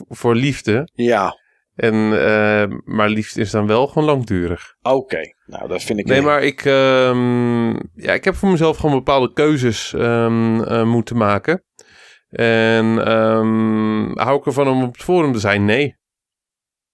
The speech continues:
Speaker 2: Nee, nou.
Speaker 1: Eh, ik, eh, ik heb er op dit mo-, ik, ik merk gewoon tot, tot op het moment dat ik er niet, zeg maar, echt all the way in kan gaan.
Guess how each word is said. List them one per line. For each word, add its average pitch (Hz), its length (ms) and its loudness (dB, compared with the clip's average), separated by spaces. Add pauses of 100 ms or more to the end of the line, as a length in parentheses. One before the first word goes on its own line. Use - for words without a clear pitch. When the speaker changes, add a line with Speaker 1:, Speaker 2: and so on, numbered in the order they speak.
(200)
Speaker 2:
Nee, 151 360 -2
nou. 139 120 -6
Speaker 1:
Eh, 117 1080 2
ik, - 180 -8
eh, 117 540 2
ik 123 120 -4
heb 139 180 0
er 135 60 2
op 113 100 -2
dit 127 160 -2
mo-, - 80 -4
ik, 131 360 -4
ik 120 200 -10
merk 135 260 2
gewoon 123 260 0
tot, 117 440 -2
tot 131 200 0
op 117 160 -8
het 120 100 -4
moment 123 600 0
dat 120 120 0
ik 117 120 -4
er 117 420 0
niet, 139 300 0
zeg 139 140 -4
maar, 117 420 2
echt - 320 -6
all 135 140 0
the 127 80 2
way 135 180 2
in 165 280 0
kan 165 220 0
gaan. 175 400 0